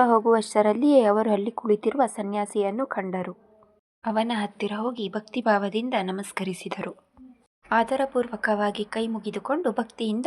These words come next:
ನಿಂತುಕೊಂಡರು. ಸಾಧು ವೈಶ್ಯರು ತಮ್ಮಿಂದಾದ ಅಪರಾಧಕ್ಕೆ ಪಶ್ಚಾತ್ತಾಪ ವ್ಯಕ್ತಪಡಿಸಿದರು. ತಾವು ಆಡಿರುವ ಮರುತ್ತರವನ್ನು ಕ್ಷಮಿಸಬೇಕಾಗಿ ಪ್ರಾರ್ಥಿಸಿದರು. ಮೇಲಿಂದ ಮೇಲೆ ನಮಸ್ಕರಿಸುತ್ತಾ ತೀರ ದುಃಖಕ್ಕೊಳಗಾಗಿ ನಿಂತನು.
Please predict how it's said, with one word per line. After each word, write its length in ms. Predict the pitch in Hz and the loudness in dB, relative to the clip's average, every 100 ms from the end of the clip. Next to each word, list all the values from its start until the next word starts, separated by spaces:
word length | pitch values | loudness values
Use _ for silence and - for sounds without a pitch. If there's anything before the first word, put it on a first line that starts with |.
| 226 | 0
ನಿಂತುಕೊಂಡರು. 1000 | 214 208 202 202 180 180 - _ _ - - - - _ _ | -2 -6 -8 -6 -4 -4 -8 _ _ -20 -20 -20 -20 _ _
ಸಾಧು 300 | 226 226 233 | -6 -4 -2
ವೈಶ್ಯರು 540 | 220 202 - 254 277 262 | 2 0 0 0 0 -2
ತಮ್ಮಿಂದಾದ 600 | 226 220 226 214 202 202 190 | -2 -2 -2 -2 0 2 0
ಅಪರಾಧಕ್ಕೆ 720 | 208 208 196 190 220 - 226 _ _ _ - | 0 -2 -2 -2 -4 -4 -8 _ _ _ -6
ಪಶ್ಚಾತ್ತಾಪ 760 | 208 - 226 220 - 202 254 214 | -6 -4 -4 -4 -8 -10 -8 -6
ವ್ಯಕ್ತಪಡಿಸಿದರು. 880 | 180 - 208 185 190 185 185 175 - _ _ - _ _ - | -8 -8 -8 -6 -6 -8 -6 -6 -8 _ _ -20 _ _ -2
ತಾವು 380 | 202 202 214 214 | -2 0 0 2
ಆಡಿರುವ 500 | 190 196 226 214 202 | 2 2 0 -2 -4
ಮರುತ್ತರವನ್ನು 920 | 185 202 226 - 208 185 202 277 226 | -2 -2 -4 -2 -2 -2 -4 -4 -6
ಕ್ಷಮಿಸಬೇಕಾಗಿ 880 | 214 226 233 - 220 190 - 302 240 | -6 -6 -6 -6 -6 -6 -4 -4 -4
ಪ್ರಾರ್ಥಿಸಿದರು. 1040 | 220 208 214 208 - 185 190 - _ _ _ _ _ _ _ _ 233 | -4 -4 -2 -6 -6 -6 -6 -10 _ _ _ _ _ _ _ _ -2
ಮೇಲಿಂದ 400 | 240 254 277 269 240 | 0 2 0 0 0
ಮೇಲೆ 300 | 226 226 220 | 0 0 -2
ನಮಸ್ಕರಿಸುತ್ತಾ 880 | 214 214 - 226 247 311 294 233 | 0 -2 -2 -4 -4 -6 -4 -2
ತೀರ 280 | 220 233 233 233 | -2 -2 0 0
ದುಃಖಕ್ಕೊಳಗಾಗಿ 800 | 220 240 240 233 214 208 285 294 | -2 -6 -6 0 0 2 2 2
ನಿಂತನು. 440 | 220 202 214 202 | -2 -4 -6 -8